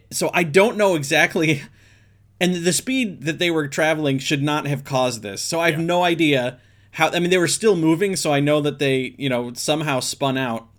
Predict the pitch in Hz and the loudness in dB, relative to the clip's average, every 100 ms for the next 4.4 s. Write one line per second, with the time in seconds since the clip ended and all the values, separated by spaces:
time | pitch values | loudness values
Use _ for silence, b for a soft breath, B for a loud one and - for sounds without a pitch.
0 | _ 147 143 143 139 131 131 131 - 120 | _ 0 2 2 2 0 0 -2 -4 -2
1 | 113 110 B B 131 120 156 143 156 135 | -2 -6 B B -6 0 0 0 -2 -2
2 | 131 127 123 127 120 117 113 104 - - | 0 -2 -4 -4 -4 -4 -8 -10 -20 -8
3 | 117 110 107 104 - _ _ _ - - | -4 -4 -6 -10 -16 _ _ _ -20 -20
4 | _ - 110 | _ -8 -6